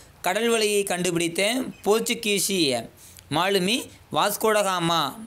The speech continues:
நாட்குறிப்பு எழுதும் பழக்கம் உள்ளவர். அதுக்கப்புறம் என்னது, ஐரோப்பாவிலிருந்து இந்தியாவுக்கு வரக்கூடிய இந்த கடல் வழியை கண்டுபிடித்த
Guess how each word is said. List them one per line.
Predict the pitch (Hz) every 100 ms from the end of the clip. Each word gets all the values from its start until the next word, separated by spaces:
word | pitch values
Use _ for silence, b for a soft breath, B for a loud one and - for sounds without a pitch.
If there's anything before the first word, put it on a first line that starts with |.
| - -
நாட்குறிப்பு | 160 180 196 185
எழுதும் | 185 165 156
பழக்கம் | 147 151 151 208 254 -
உள்ளவர். | 135 135 131 135 107 - - -
அதுக்கப்புறம் | 143 160 165 156
என்னது, | 139 117 - B B
ஐரோப்பாவிலிருந்து | 151 180 175 170 151 147 143 175 254 277
இந்தியாவுக்கு | - 160 170 170 165
வரக்கூடிய | 147 147 156 156
இந்த | 147
கடல் | 143 147 165
வழியை | 156 156
கண்டுபிடித்த | 143 139 135 135 175 262